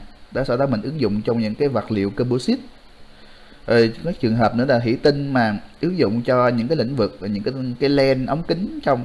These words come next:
ờ, quang học á, thì mình cần chiết xuất cao. Thì ở đây là mình, ờ, thấy là người ta cho thêm một cái lượng trì oxit ha, hàm lượng á, rất là cao, tính theo phần trong khối lượng vào. Rồi ha,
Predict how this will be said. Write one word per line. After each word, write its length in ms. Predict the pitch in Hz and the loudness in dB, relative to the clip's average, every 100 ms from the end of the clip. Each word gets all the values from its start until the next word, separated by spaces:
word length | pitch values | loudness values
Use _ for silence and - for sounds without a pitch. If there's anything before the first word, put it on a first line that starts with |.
| - | -4
ờ, 120 | 123 120 - - | -6 -6 -8 -4
quang 140 | 127 | -2
học 240 | 123 92 139 | -2 -2 -4
á, 80 | 135 | -6
thì 80 | 127 | -2
mình 160 | 104 101 107 | -2 -2 -4
cần 180 | 101 110 | -6 -4
chiết 120 | 151 | -6
xuất 140 | - - | -6 -2
cao. 300 | 131 120 120 | 0 2 2
Thì 100 | 104 | 0
ở 40 | |
đây 160 | 120 117 | -2 -2
là 240 | 110 101 98 - - - - - | -2 -4 -8 -16 -20 -18 -8 -2
mình, 260 | 98 98 98 | 0 0 -4
ờ, 200 | 95 95 95 95 101 98 - - - | -6 -8 -8 -8 -6 -8 -12 -18 -10
thấy 180 | 127 160 | -4 0
là 120 | 123 | 0
người 140 | 104 | 0
ta 120 | 120 | 0
cho 320 | 117 113 113 110 | 0 2 2 2
thêm 180 | 120 110 | 0 -2
một 60 | 98 | -2
cái 100 | 127 | 0
lượng 220 | 101 95 110 | 0 0 0
trì 180 | 107 98 | 0 0
oxit 300 | 117 160 175 - - | 0 0 -2 -4 -8
ha, 180 | 120 | -6
hàm 220 | 127 104 95 | -6 -4 -4
lượng 160 | 92 | -4
á, 60 | 139 - | -8 -10
rất 100 | 135 | -6
là 60 | 113 | -4
cao, 400 | 123 113 113 110 | -2 -2 -2 -2
tính 180 | 131 117 | -4 -4
theo 100 | 135 | -8
phần 240 | 101 104 104 | -6 -6 -6
trong 100 | 110 | -4
khối 140 | 117 | -2
lượng 200 | 95 98 | -2 -4
vào. 300 | 101 95 92 - - - - - - - - - - 117 | -4 -4 -8 -16 -20 -20 -20 -20 -20 -20 -18 -16 -6 0
Rồi 240 | 113 117 | 0 0
ha, 220 | 123 131 | 0 -2